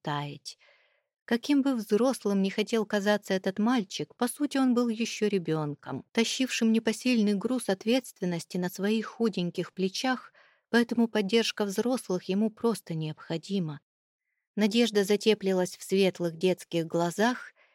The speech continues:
и когда Эйден, судя по кивку головы, направленному в мою сторону, предложил пересесть, тот без раздумий согласился, вызвав, вызвав неосознанный вздох облегчения.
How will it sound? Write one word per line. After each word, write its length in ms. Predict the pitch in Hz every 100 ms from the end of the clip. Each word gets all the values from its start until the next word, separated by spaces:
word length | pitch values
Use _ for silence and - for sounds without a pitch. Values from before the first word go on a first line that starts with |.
| _
и 80 | 220
когда 380 | 226 208 208 226
Эйден, 360 | 226 208 175
судя 300 | 180 - 196
по 140 | 180 175
кивку 340 | - - -
головы, 380 | 185 185 190 190
направленному 760 | 180 170 180 170 170 165 165
в 100 | 165
мою 220 | 170 175 170
сторону, 500 | - 170 170 160 156
предложил 640 | 175 160 175 170 175 156
пересесть, 680 | - 160 156 247 254 - - _ _ _ _
тот 220 | - 311
без 240 | 208 240 226
раздумий 480 | 208 180 202 180
согласился, 800 | 165 151 147 165 - 285 277 - 226
вызвав, 540 | 202 240 202 196 - _ _ _ _
вызвав 540 | 190 262 247 226 220 196
неосознанный 760 | 180 175 226 240 214 202 185
вздох 460 | 170 151 170 180 165
облегчения. 880 | 160 160 - - 147 147 143 143